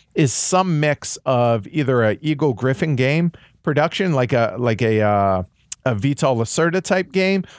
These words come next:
or, you know, a, a Mind Clash game type,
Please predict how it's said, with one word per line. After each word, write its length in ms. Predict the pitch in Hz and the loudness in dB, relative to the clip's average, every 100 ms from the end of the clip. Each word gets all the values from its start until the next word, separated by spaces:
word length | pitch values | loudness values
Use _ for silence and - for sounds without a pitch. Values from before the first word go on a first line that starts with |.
| - | -6
or, 460 | 160 143 139 131 - _ _ - | 0 2 2 0 -6 _ _ -6
you 140 | 156 | 0
know, 240 | 120 117 123 | 2 2 2
a, 260 | 135 113 | 2 0
a 140 | - 127 | 0 0
Mind 320 | 113 139 143 | 2 0 0
Clash 400 | 143 123 107 - | 0 0 0 0
game 400 | 123 104 101 98 | 0 2 2 0
type, 380 | - 113 101 | 0 2 0